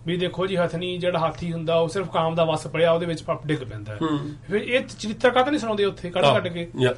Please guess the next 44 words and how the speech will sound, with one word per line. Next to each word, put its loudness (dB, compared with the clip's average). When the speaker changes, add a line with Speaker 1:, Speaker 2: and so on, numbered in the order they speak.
Speaker 1:
ਇਹ 0
ਸੁਣਾਉਣ 0
ਵੀ -4
ਦੇਖੋ -4
ਜੀ, -4
ਕਾਮ 2
ਦੇ -2
ਵਸ 0
ਤਾਂ -2
ਏਦਾਂ 0
ਹੋਇਆ, 0
ਪਹਿਲਾਂ 0
ਉਹ 0
ਆਇਆ, 2
ਦੂ-, -4
ਪਹਿਲਾਂ 2
ਰਾਤ 0
ਦੂਜਾ 0
ਆ 2
ਗਿਆ, 2
Speaker 2:
ਹੂੰ। 0
Speaker 1:
ਉਹ 4
ਰਾਤ 4
ਕੱਟ 0
ਕੇ -2
ਗਿਆ, 2
ਦੂਜਾ 4
ਆ 6
ਗਿਆ, 2
ਮੁੜ -4
ਕੇ -8
ਉਹ 4
ਆ 4
ਗਿਆ, 0
ਉਹਨੇ -2
ਦਵਾ 0
ਦਵ 0
ਥੜੀ -4
ਹੋਈ, -4
ਉੱਥੋਂ -4
ਐਂ 0
ਕੀਤਾ, -2
ਕੱਪੜੇ -4
ਪਾਏ। 4